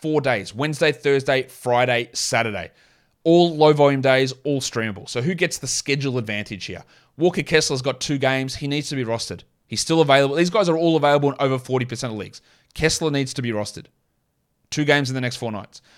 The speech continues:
Now, I've got both Jalen Duren and Daniel Gafford there. Now, there's an injury question mark over both of those players for the game on Wednesday,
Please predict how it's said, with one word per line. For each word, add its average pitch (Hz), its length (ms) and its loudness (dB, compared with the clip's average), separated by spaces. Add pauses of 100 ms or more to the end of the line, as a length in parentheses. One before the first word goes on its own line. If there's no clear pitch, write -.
(120)
Now, 139 80 0
I've 151 80 0
got 170 200 0
both 190 200 2
Jalen 160 400 2
Duren 139 300 0
and 123 100 -4
Daniel 123 260 0
Gafford 104 300 -6
there. 95 140 -8
Now, 107 140 -8
there's 120 180 -4
an 139 80 -2
injury 180 340 -2
question 143 360 -2
mark 131 220 -2
over 107 140 -4
both 120 280 0
of 156 60 -8
those 143 220 0
players 202 460 0 (960)
for - 120 -6
the 123 80 0
game 123 220 2
on 117 120 -2
Wednesday, 180 480 0